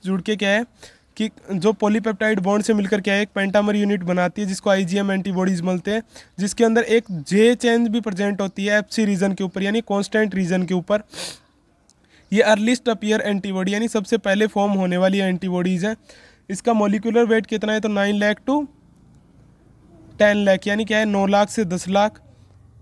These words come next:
ये पाँच से तेरह परसेंट क्या है, अ, पाँच से आठ परसेंट क्या है, सीरम की कंसंट्रेशन में प्रेजेंट होती है। इफेक्टिव एंटीबॉडी है, आईजीजी एंटीबॉडी से पहले फॉर्म होती है, और ये mostly कैसी होती है, इंट्रावेस्कुलर होती है एटी परसेंट।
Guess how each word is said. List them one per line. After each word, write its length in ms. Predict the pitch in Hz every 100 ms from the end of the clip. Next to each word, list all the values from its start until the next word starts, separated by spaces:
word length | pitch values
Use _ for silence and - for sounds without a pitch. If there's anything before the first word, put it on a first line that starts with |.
| - - - - - - - - -
ये 140 | 190
पाँच 380 | 214 214 208 214
से 100 | 247
तेरह 260 | 220 214 220
परसेंट 540 | 214 208 202 208 208 -
क्या 120 | 202
है, 140 | 202
अ, 400 | 226 _ - 185
पाँच 300 | 175 196 208
से 80 | 226
आठ 180 | 220 214
परसेंट 280 | 214 220 202
क्या 120 | 214
है, 40 |
सीरम 240 | 202 208 208
की 100 | 208
कंसंट्रेशन 600 | 202 202 208 208 196 202
में 140 | 190
प्रेजेंट 420 | 175 160 180 190
होती 220 | 202 190 214
है। 100 | 220 - - - _ 180
इफेक्टिव 460 | 175 190 - 233
एंटीबॉडी 560 | 226 202 202 190 196 208
है, 120 | 226 220 _ -
आईजीजी 540 | 202 220 202 233 175 226
एंटीबॉडी 520 | 233 214 220 208 202
से 140 | 208
पहले 300 | 202 180 185
फॉर्म 300 | 190 190 202
होती 300 | 202 196 208
है, 100 | 220 226 _ - _ -
और 80 | 196
ये 60 |
mostly 420 | 214 214 220 226 226
कैसी 220 | 220 220
होती 220 | 226 247
है, 140 | 247
इंट्रावेस्कुलर 720 | 240 208 240 233 220 - 208 202
होती 240 | 196 233
है 80 | 240
एटी 200 | 202 208
परसेंट। 400 | 175 147 143